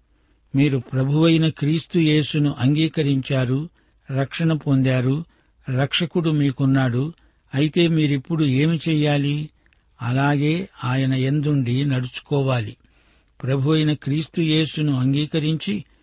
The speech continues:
ఆయన యందుండి అలాగే నడుచుకోండి. ఆత్మయందు నడవాలి. క్రీస్తుతో నడవడమంటే గాలిలో ఎగరడం కాదు, భూమి మీద పాదాలు మోపి నడవడం. ఇంట బయట,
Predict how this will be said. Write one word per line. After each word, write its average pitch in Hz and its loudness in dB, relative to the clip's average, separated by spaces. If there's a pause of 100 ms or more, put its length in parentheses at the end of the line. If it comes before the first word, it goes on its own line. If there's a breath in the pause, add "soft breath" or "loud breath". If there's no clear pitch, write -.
(260)
ఆయన 143 0
యందుండి 156 0 (400)
అలాగే 160 2
నడుచుకోండి. 139 0 (600)
ఆత్మయందు 160 2
నడవాలి. 135 2 (520)
క్రీస్తుతో 165 -2
నడవడమంటే 143 2 (100)
గాలిలో 151 0
ఎగరడం 143 0
కాదు, 123 0 (480)
భూమి 147 4
మీద 143 2
పాదాలు 143 0
మోపి 131 0
నడవడం. 123 -2 (920)
ఇంట 156 2
బయట, 147 0